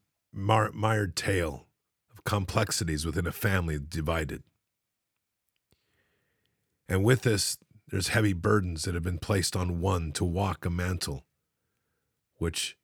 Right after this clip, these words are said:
they've spoken to you. And to carry that is a heavy burden, especially as family pulls away and becomes angry, vengeful. Father, we pray for the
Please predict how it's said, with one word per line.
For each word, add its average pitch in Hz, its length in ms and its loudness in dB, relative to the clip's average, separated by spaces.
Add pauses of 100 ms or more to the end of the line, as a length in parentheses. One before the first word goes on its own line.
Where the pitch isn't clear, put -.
(120)
they've 90 200 0
spoken 90 480 0
to - 160 -2
you. 67 240 -6 (1040)
And 80 140 -6
to 85 80 -2
carry 113 420 2
that 71 280 -8 (840)
is 85 120 -4
a 78 60 0
heavy 95 260 2
burden, 85 420 -2
especially 90 500 0
as 82 160 -2
family 92 460 -2
pulls 92 360 0
away 87 360 0
and 76 120 -4
becomes 78 600 -4 (1120)
angry, 85 500 0 (880)
vengeful. 90 680 0 (1700)
Father, 113 240 4
we 104 100 -2
pray 117 460 2
for 95 200 -4
the 87 240 -4